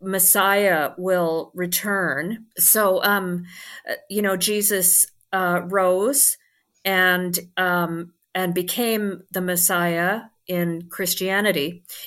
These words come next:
In Judaism, the Messiah will come. So that's kind of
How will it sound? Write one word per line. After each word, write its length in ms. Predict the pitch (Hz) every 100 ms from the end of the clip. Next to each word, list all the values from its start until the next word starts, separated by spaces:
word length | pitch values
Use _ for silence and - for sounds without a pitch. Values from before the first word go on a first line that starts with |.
| -
In 120 | 190
Judaism, 600 | 185 208 208 202 180 185
the 60 | 175
Messiah 640 | 180 175 196 185 180 175
will 340 | 170 175 170
come. 720 | 170 - 208 202 143 143 175 - - - - - -
So 480 | - 247 233 - - -
that's 380 | 233 330 - - - _ -
kind 500 | - 247 285 349 349
of 300 | 320 -